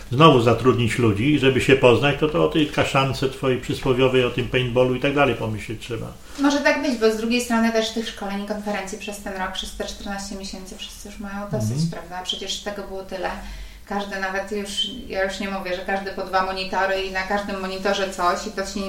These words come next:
Speaker 2: człowiek ani nie skupi dobrze, ani, ani, ani nie uczestniczy.
Speaker 1: Ja na drugim filmy oglądam.
Speaker 2: <laughs> No, e, więc, y, spotkanie wydaje mi się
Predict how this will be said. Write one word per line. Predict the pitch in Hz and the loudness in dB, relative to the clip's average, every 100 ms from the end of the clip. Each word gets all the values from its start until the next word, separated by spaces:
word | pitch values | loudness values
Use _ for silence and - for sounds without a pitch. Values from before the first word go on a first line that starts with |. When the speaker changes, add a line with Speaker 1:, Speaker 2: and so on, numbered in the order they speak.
| 190 - - | -8 -12 -4
Speaker 2:
człowiek | 208 196 208 | -4 -2 -2
ani | 208 | -2
nie | 202 196 | -2 -6
skupi | - 202 - | -8 -10 -10
dobrze, | 190 185 180 185 | -4 -4 -4 -4
ani, | 180 180 180 180 | -2 -4 -6 -10
ani, | 185 180 180 180 185 | -8 -8 -8 -10 -10
ani | 185 | -8
nie | 185 | -10
uczestniczy. | 180 190 - 117 | -10 -10 -6 -2
Speaker 1:
Ja | 131 | 2
na | 151 | 6
drugim | 156 165 165 | 6 8 8
filmy | 170 117 113 | 6 4 4
oglądam. | 107 107 110 104 - 277 | 2 0 -2 -6 -2 4
Speaker 2:
<laughs> | 294 285 294 - - - 523 523 - 320 277 | 6 4 2 -4 -6 -4 -6 -4 -6 -8 2
No, | 247 226 196 226 - - - - - | 4 6 4 0 -4 -12 -14 -14 -2
e, | 214 220 214 220 220 226 220 | 6 8 10 10 10 10 8
więc, | 240 247 247 233 | 2 4 0 0
y, | 233 240 240 240 | 2 4 2 0
spotkanie | - 262 285 294 311 262 | -2 -2 2 2 2 -2
wydaje | 233 233 233 | 2 4 4
mi | 233 | 4
się | 226 240 226 | 2 2 4